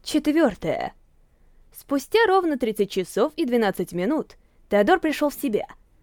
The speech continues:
Как только он опомнился, то почувствовал странную несовместимость со своим телом. Оно было одновременно и тяжелее, и легче. Но так или иначе, пока он не мог понять, действительно ли его вес изменился. Все пять чувств Теодора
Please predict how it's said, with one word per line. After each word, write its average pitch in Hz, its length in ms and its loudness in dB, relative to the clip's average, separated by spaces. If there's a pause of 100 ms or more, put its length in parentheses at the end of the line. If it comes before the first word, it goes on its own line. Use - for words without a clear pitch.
(260)
Как - 200 -2
только 440 240 4
он 330 100 2
опомнился, 294 760 -4
то 196 80 -4
почувствовал 330 520 0
странную 302 400 0
несовместимость 208 720 -2
со 190 80 -4
своим 233 300 2
телом. 214 560 -4 (600)
Оно 190 340 2
было 190 160 4
одновременно 190 560 0
и - 180 -10
тяжелее, 190 760 0 (340)
и 311 140 0
легче. - 580 0 (720)
Но 262 160 -2
так 466 260 2
или 285 200 0
иначе, 294 420 -2
пока 233 320 -2
он 339 80 0
не 294 100 2
мог 269 200 0
понять, 233 400 -2 (100)
действительно 262 580 -2
ли 254 160 2
его 214 180 4
вес 226 280 -2
изменился. 233 800 -6 (640)
Все - 260 0
пять 180 180 0
чувств - 340 -8
Теодора 180 680 0